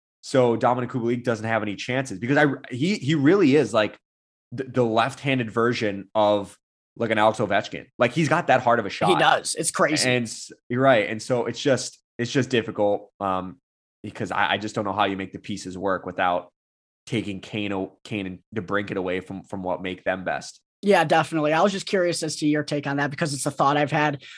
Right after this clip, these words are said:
Speaker 2: watching the Blackhawks struggle on the man advantage for some time now.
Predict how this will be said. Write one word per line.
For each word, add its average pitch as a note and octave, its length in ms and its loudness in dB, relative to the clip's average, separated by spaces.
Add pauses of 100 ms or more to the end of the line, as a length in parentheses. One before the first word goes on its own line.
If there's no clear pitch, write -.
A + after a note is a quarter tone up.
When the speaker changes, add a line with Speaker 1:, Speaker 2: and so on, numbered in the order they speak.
(120)
Speaker 2:
watching F#3+ 340 6
the E3+ 80 6
Blackhawks E3 500 4
struggle D3+ 340 2
on C#3+ 120 2
the C#3+ 60 4
man C#3+ 220 -2
advantage C#3 460 -4
for C3 120 -6
some C3+ 320 0
time C3+ 300 2
now. C3 300 0